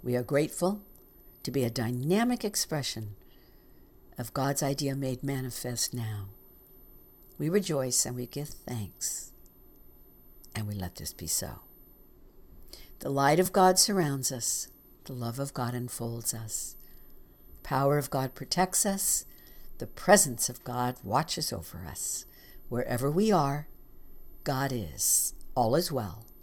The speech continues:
and so it is. And now, you go forth as messengers of loving kindness, as great imaginers,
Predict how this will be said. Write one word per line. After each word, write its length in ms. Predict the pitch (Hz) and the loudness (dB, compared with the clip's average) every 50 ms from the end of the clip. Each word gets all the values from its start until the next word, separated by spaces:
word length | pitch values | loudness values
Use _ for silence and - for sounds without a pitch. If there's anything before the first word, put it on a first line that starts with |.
| - - - - - - - | -20 -20 -18 -16 -14 -10 -8
and 160 | 104 104 104 | -6 -2 0
so 280 | - - - 95 92 82 | 2 0 2 0 -2 -4
it 100 | 80 85 | -4 -6
is. 460 | 80 - - - - - - - - - - - - - - - - - - - - - - - - - - - - - | -8 -8 -6 -4 -4 -4 -4 -6 -12 -18 -20 -20 -20 -20 -20 -20 -20 -20 -20 -20 -20 -20 -20 -20 -20 -20 -20 -20 -20 -8
And 240 | - 151 175 185 185 | 0 4 6 8 10
now, 440 | 190 214 254 277 247 131 104 92 - - - - - - - - - - - - - - - - - | 10 10 10 10 10 8 4 0 -6 -12 -18 -20 -20 -20 -20 -20 -20 -20 -20 -20 -20 -20 -20 -18 -12
you 380 | - 165 156 156 208 277 320 320 | -8 -4 0 4 6 8 8 8
go 220 | 220 202 156 123 | 10 8 8 8
forth 560 | - - - - 127 104 - - - - - - - - - | 6 0 -4 -4 -4 -6 -6 -8 -10 -12 -14 -18 -6 -2 0
as 180 | 165 151 139 | 2 2 2
messengers 760 | 147 165 185 196 185 - 202 185 170 165 165 160 156 143 143 | 4 6 6 8 8 6 6 4 2 2 0 0 0 -2 -2
of 220 | - - 151 143 147 | -2 -2 -2 -4 -2
loving 520 | 143 139 147 156 160 165 185 175 175 175 | -2 2 4 6 6 6 4 4 2 0
kindness, 760 | 175 - 190 175 175 185 185 185 185 196 196 - - - - - - - - - - - - - - | -2 -2 0 2 2 4 4 4 2 2 2 2 2 2 0 -4 -8 -16 -18 -18 -18 -20 -4 2 6
as 240 | 170 175 165 143 147 | 8 8 8 6 2
great 580 | 147 - 156 156 165 175 208 233 226 226 - | 0 0 2 6 8 8 8 6 4 0 -2
imaginers, 1300 | - 147 139 139 147 156 160 185 185 190 233 247 254 294 294 311 330 330 330 339 311 - - - - | -2 0 0 2 4 6 8 8 8 8 6 6 6 8 8 8 8 8 10 12 12 12 12 10 6